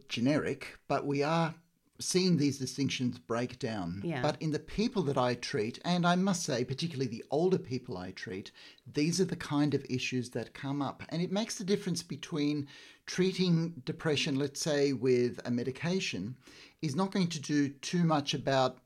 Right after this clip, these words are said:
Speaker 1: how much you see the grandchildren or f-, about people honouring you because you are now eighty. So addressing those things, sometimes with the family, sometimes just in a conversation so that people understand what's going on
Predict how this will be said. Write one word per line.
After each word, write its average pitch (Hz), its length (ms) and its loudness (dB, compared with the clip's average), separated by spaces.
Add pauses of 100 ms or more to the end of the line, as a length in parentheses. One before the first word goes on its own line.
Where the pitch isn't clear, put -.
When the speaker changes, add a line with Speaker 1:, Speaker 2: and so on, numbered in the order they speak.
Speaker 1:
how 147 220 -4
much 139 240 -2
you 131 80 -4
see 131 200 -4
the 110 120 -4
grandchildren 110 760 -8 (400)
or 147 420 6
f-, - 140 -20 (400)
about 139 420 2
people 165 380 -2
honouring 151 380 2
you 120 160 -2
because 127 380 -6
you 123 140 2
are 113 100 -4
now 113 400 -4
eighty. 107 460 -8 (440)
So 180 380 2 (240)
addressing 175 560 0
those 139 340 2
things, 131 420 -4
sometimes 180 540 0
with 127 140 0
the - 80 -2
family, 123 440 -2
sometimes 170 600 0
just 156 440 -2 (180)
in 147 120 -2
a 143 40 -4
conversation 147 800 -2
so 139 120 -6
that 135 160 -4
people - 340 -6
understand 165 640 0
what's 135 220 -2
going 127 320 0
on 117 320 0